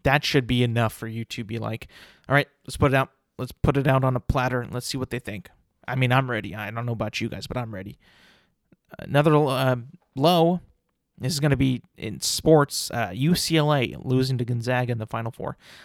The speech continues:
I'm still not over that. And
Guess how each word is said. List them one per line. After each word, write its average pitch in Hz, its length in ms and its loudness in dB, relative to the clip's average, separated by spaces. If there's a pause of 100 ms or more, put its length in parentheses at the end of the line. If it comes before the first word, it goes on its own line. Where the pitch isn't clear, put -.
I'm 196 120 -2
still - 360 2
not 208 220 2
over 123 220 2
that. - 280 -8 (1500)
And 123 260 0